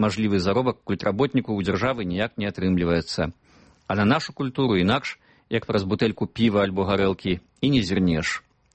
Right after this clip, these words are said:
Не ўступаю ні ў якую партыю, а раблю, што магу. Ні ты нікога не падвядзеш, ні цябе ніхто. З іншага боку, уладзе прасцей рэагаваць адносна цябе аднаго.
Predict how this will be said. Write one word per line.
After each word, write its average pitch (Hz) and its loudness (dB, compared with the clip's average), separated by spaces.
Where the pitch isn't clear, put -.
Не 139 4
ўступаю 202 2
ні 101 2
ў 90 2
якую 92 0
партыю, 139 0
а 95 2
раблю, 101 0
што 131 0
магу. 87 2
Ні 104 2
ты 180 2
нікога 160 2
не 135 -2
падвядзеш, 117 0
ні 120 4
цябе 98 0
ніхто. 90 0
З 113 0
іншага 135 2
боку, 120 0
уладзе 147 0
прасцей 135 0
рэагаваць 101 2
адносна 107 0
цябе 101 0
аднаго. 95 2